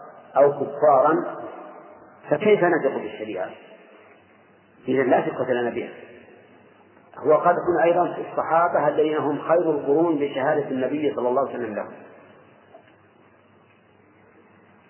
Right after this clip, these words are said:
وسبحان الله العظيم، أعمى الله بصائرهم، كيف تمر بهم الآيات القرآنية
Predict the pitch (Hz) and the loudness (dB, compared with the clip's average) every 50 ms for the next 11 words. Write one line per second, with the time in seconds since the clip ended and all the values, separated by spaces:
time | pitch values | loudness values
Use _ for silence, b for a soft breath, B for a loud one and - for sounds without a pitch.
0 | _ - - 110 117 117 117 117 117 - - - - 92 139 135 131 131 120 110 | _ -10 -6 -4 -4 -4 -4 -8 -8 -12 -10 -6 -4 0 2 2 4 2 2 2
1 | 107 120 131 131 123 123 - 156 147 139 135 127 131 147 139 123 123 123 117 - | 0 0 0 -2 -2 -2 0 0 2 2 2 2 2 2 2 2 0 -2 -4 -4
2 | - 127 - - 143 127 - - - - - - - - - - - - - - | -2 -2 -2 0 -2 -2 -4 -8 -16 -16 -18 -20 -20 -20 -20 -20 -20 -20 -20 -20
3 | - - - - - - _ _ _ _ - _ _ - _ _ _ - - - | -20 -20 -20 -20 -20 -20 _ _ _ _ -20 _ _ -20 _ _ _ -20 -20 -20
4 | - - - _ - - 185 196 190 175 - 165 160 165 165 - - - - - | -20 -20 -20 _ -4 0 4 4 4 4 4 4 2 2 2 -2 -6 -10 -6 -4
5 | 139 147 151 143 127 139 139 139 127 123 120 117 107 - - - - - 123 117 | 0 0 2 2 2 2 0 0 0 -2 -2 -4 -8 -12 -16 -14 -8 -6 -4 0
6 | 117 120 131 127 - 110 107 - - - 110 113 110 - 110 107 113 113 113 110 | 2 4 4 2 2 -4 -6 -8 -10 -12 -12 -12 -10 -6 -6 -4 -4 -4 -4 -6
7 | 101 - - | -6 -10 -14